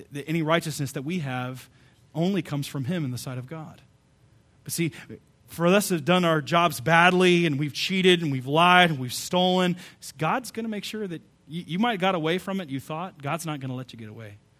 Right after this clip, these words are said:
forever. Unless you have Christ. When you have that, then you want to make restitution for the wrongs that you've done. You will receive forgiveness.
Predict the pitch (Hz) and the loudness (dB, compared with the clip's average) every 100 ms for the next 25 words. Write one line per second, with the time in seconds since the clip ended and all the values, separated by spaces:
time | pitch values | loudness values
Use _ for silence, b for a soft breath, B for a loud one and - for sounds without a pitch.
0 | _ - 113 113 110 _ _ _ _ _ | _ -14 -12 -14 -20 _ _ _ _ _
1 | _ _ _ _ _ _ _ _ _ _ | _ _ _ _ _ _ _ _ _ _
2 | _ _ - 117 147 151 131 - 147 113 | _ _ -14 -6 -6 -4 -8 -10 -14 -14
3 | - - - - _ _ _ _ _ _ | -16 -20 -20 -20 _ _ _ _ _ _
4 | _ _ _ _ _ _ _ 127 120 127 | _ _ _ _ _ _ _ -8 -4 -6
5 | 120 127 117 110 _ _ _ 120 131 127 | -4 -6 -6 -12 _ _ _ -8 -6 -4
6 | 120 117 135 - - 120 113 - 123 117 | -4 -6 -8 -10 -12 -10 -10 -10 -8 -8
7 | 117 110 - 107 131 127 - 110 110 117 | -8 -12 -14 -14 -8 -8 -8 -14 -14 -14
8 | 113 120 113 110 120 113 113 107 113 104 | -8 -8 -8 -10 -14 -16 -16 -12 -12 -12
9 | 110 _ b b b b b _ 120 113 | -16 _ b b b b b _ -12 -10
10 | 110 - 117 117 113 113 110 98 - - | -8 -8 -8 -10 -12 -12 -12 -16 -20 -20